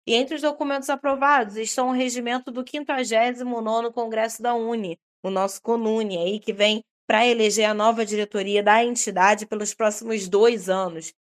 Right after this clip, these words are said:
e que vai acontecer dia doze a dezesseis de julho, e o local já está marcado, e toda estudantada a gente se vê lá em Brasília, porque vai ser lá que vai acontecer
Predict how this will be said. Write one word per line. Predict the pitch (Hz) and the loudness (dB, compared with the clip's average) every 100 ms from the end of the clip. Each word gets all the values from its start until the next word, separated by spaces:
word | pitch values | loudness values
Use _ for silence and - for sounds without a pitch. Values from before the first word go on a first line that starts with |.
| _ | _
e | 196 | -4
que | 214 | 0
vai | 214 208 | 4 4
acontecer | 220 240 240 254 240 - 196 202 _ _ | 4 0 -2 -2 0 2 2 0 _ _
dia | 208 190 | 2 4
doze | 185 185 175 | 4 2 2
a | 180 | -2
dezesseis | 190 190 - 185 196 | -2 -4 -2 -4 -2
de | |
julho, | 226 220 233 247 | -4 -2 0 0
e | |
o | 240 | 2
local | 240 226 233 233 | 2 0 2 2
já | 226 233 233 | 4 2 2
está | 262 247 | 0 -2
marcado, | 226 220 - 190 202 208 - _ _ | -2 -4 0 2 2 0 -6 _ _
e | 226 | -6
toda | - 240 254 247 | 0 4 4 4
estudantada | 247 240 226 220 190 190 196 202 - _ | -2 -2 -2 2 4 4 4 0 -2 _
a | - | 0
gente | 185 196 208 | 0 0 -4
se | - 214 | -6 -4
vê | 190 208 208 - | 2 2 2 -2
lá | 196 202 220 233 | 2 6 8 6
em | 220 | 2
Brasília, | 208 226 208 180 208 202 175 | 0 0 -2 -6 -8 -6 -6
porque | 175 175 | -8 -8
vai | 175 180 | -4 -2
ser | 233 | 2
lá | 226 214 | 4 4
que | 226 | 2
vai | 254 254 | 0 0
acontecer | 254 262 302 311 226 233 | 0 -6 -6 -2 -2 -2